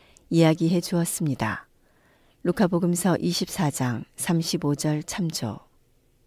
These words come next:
제자들이 예수님을 알아본 효과는 즉시 나타났습니다. 예수님의 부활을 확인하고 체험한 제자들은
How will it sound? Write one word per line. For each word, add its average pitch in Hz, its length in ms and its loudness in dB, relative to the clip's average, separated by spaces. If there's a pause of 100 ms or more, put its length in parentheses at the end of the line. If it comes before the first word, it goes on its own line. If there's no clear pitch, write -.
(1000)
제자들이 175 760 6
예수님을 180 540 4
알아본 165 460 2
효과는 139 540 0 (360)
즉시 170 580 2
나타났습니다. 160 1040 0 (960)
예수님의 170 520 6
부활을 165 520 2
확인하고 151 640 0
체험한 175 540 2
제자들은 156 680 0